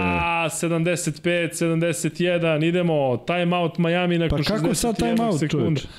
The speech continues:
Speaker 2: Pa mora se seče serija, Kuzma, inače će da ide... Back to South Beach. U, kako izgleda.
Speaker 1: Izlazi,
Speaker 2: Kako
Speaker 1: izlazi
Speaker 2: izgledaš?
Speaker 1: Zeller.
Speaker 2: Kao neki ono
Speaker 1: Izlazi
Speaker 2: cool.
Speaker 1: Zeller. Ko
Speaker 2: Da.
Speaker 1: te, ko je tebe pustio unutra?
Speaker 2: Jesam, jesam te ja ili neko od pomoćnika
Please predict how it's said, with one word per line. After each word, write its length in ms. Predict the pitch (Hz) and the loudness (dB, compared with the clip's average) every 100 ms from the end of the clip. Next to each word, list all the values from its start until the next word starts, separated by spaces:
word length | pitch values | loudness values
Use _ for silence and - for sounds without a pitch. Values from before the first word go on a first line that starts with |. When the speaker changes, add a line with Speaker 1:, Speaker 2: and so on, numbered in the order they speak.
| - | -20
Speaker 2:
Pa 120 | - 120 | -6 -2
mora 220 | 113 139 | 0 0
se 160 | - | -2
seče 280 | - 175 165 | -2 -2 -2
serija, 380 | 151 180 180 160 | -2 0 0 0
Kuzma, 240 | 185 180 | 0 0
inače 200 | 175 156 | 0 0
će 160 | - 175 | 0 2
da 60 | 175 | 2
ide... 280 | 180 180 180 - - - - - _ _ - - - - _ _ _ _ _ | 0 -2 -4 -12 -8 -10 -10 -20 _ _ -20 -20 -20 -20 _ _ _ _ _
Back 280 | 127 175 180 | 0 0 0
to 100 | 175 | -2
South 320 | - 190 175 | -2 0 0
Beach. 280 | 160 147 - | 0 -2 -2
U, 80 | 139 | -2
kako 180 | 143 135 | 0 0
izgleda. 260 | 127 123 - | 0 0 2
Speaker 1:
Izlazi, 360 | 113 135 117 110 | 2 2 2 0
Speaker 2:
Kako 120 | 120 | 0
Speaker 1:
izlazi 300 | 117 135 131 | 0 2 2
Speaker 2:
izgledaš? 180 | 110 123 | 2 2
Speaker 1:
Zeller. 220 | 135 101 | 0 0
Speaker 2:
Kao 180 | 202 196 | 0 0
neki 340 | 190 185 170 | -2 -2 -2
ono 140 | 156 123 | 2 2
Speaker 1:
Izlazi 220 | 143 135 | 2 2
Speaker 2:
cool. 120 | 123 | 2
Speaker 1:
Zeller. 400 | 131 131 95 87 | 2 0 2 0
Ko 100 | - | 2
Speaker 2:
Da. 180 | 143 175 | 0 0
Speaker 1:
te, 100 | 143 | 0
ko 80 | 143 | 0
je 40 | - | 0
tebe 180 | 277 | 0
pustio 340 | 175 151 135 107 | 2 2 2 2
unutra? 260 | 90 87 143 - 170 165 160 151 - - | 2 0 -6 -2 0 0 -2 -6 -14 -6
Speaker 2:
Jesam, 320 | 127 - 117 117 | -4 -2 0 2
jesam 300 | 120 131 117 | 0 -2 -2
te 140 | 131 | 0
ja 120 | 170 | 0
ili 100 | 214 | 2
neko 200 | 220 214 | 0 0
od 60 | 196 | -2
pomoćnika 680 | 175 170 160 185 175 127 | 0 0 2 0 0 -2